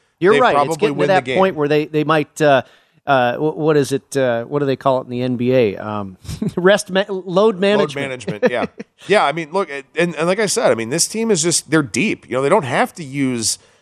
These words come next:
Speaker 2: relievers three out of four days because they can throw kind of anybody out there. So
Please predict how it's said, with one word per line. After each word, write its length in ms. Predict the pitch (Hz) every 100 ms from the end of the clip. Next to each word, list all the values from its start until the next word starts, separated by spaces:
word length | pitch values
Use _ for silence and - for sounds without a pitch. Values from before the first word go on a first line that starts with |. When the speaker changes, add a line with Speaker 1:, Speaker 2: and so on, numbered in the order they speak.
| _ 143
Speaker 2:
relievers 580 | 147 139 135 127 113
three 180 | - 135
out 120 | 120
of 80 | 110
four 240 | - 117 107
days 280 | 101 117
because 240 | - 143 143
they 80 | 165
can 120 | 160
throw 180 | 160 165
kind 200 | 160 175
of 60 |
anybody 460 | 139 226 104 76 73
out 220 | 73 76
there. 180 | 76 71
So 420 | - - 143 127